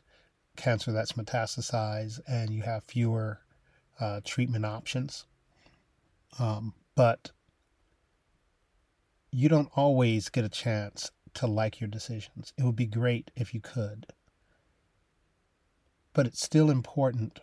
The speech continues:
for those other two reasons: to learn to trust your intuition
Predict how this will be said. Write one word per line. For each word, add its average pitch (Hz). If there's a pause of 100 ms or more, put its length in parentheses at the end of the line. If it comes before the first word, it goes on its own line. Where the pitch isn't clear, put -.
(140)
for -
those 117
other 113
two 110
reasons: 110 (840)
to 131
learn 113
to 107 (100)
trust -
your 139
intuition 139